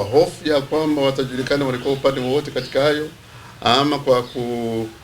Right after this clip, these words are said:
kwa sababu halielezwi vizuri, basi hawaelewi ni nini kilitokea. Na kwa kweli imekuwa ni miaka mingi, Watanzania wengine wengi hata wala hawajui lilikuwepo. Eh, wala, wala hawajui lilikuwepo. Eh,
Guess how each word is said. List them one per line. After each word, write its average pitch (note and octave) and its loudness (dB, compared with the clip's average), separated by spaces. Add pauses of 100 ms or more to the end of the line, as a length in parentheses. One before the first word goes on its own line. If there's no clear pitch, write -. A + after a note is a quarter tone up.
(560)
kwa A#2+ -2
sababu D3+ 2
halielezwi C3 2
vizuri, C3+ 0
basi C#3 0
hawaelewi C3 4
ni C3+ 0
nini C#3 4
kilitokea. - -8 (760)
Na G#2 -4
kwa A2 -6
kweli C3 -2
imekuwa B2 0
ni B2 -2
miaka B2+ 0
mingi, A#2+ 0 (420)
Watanzania A#2 -2
wengine A#2 0
wengi A#2 -2
hata G#2+ 2
wala A#2 2
hawajui A2+ 0
lilikuwepo. G2+ -8 (580)
Eh, G1+ -10 (420)
wala, F#2+ -12
wala F#2+ -8
hawajui F2 -14
lilikuwepo. - -14 (1080)
Eh, A2+ 4